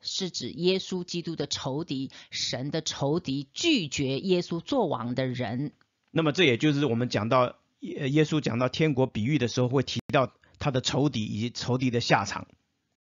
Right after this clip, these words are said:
Speaker 2: 然后这里说他既得国回来。
Speaker 1: 这个得国回来就是耶稣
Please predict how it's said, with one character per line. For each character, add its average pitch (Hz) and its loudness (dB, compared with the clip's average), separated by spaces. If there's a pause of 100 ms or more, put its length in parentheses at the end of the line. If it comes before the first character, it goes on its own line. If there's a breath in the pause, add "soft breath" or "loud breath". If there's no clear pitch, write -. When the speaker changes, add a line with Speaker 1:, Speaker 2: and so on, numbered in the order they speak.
(640)
Speaker 2:
然 160 4
后 226 2
这 262 0
里 202 2
说 214 0
他 214 4
既 220 -6 (180)
得 165 2 (100)
国 123 -2
回 127 -4
来。 110 -4 (160)
Speaker 1:
这 277 -2
个 247 0
得 208 2
国 160 2
回 147 -4
来 139 -2
就 175 -2
是 156 -6
耶 180 -2
稣 180 -6